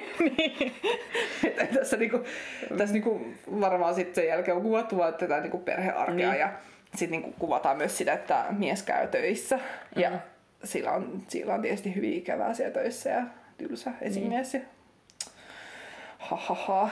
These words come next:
Speaker 2: Kun
Speaker 1: Mm.
Speaker 2: mä niinku, sen, mi-, miksi mä niinku halusin puhua tästä, niin mä niinku jatkuvasti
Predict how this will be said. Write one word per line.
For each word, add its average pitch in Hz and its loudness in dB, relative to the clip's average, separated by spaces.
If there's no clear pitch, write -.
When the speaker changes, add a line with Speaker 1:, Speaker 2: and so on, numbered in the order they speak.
Speaker 2:
Kun 226 0
Speaker 1:
Mm. 175 -6
Speaker 2:
mä 285 4
niinku, 339 0
sen, 311 2
mi-, 311 0
miksi 247 -4
mä 262 4
niinku 247 4
halusin 254 2
puhua 240 2
tästä, 202 0
niin 214 0
mä 240 4
niinku 285 2
jatkuvasti 339 0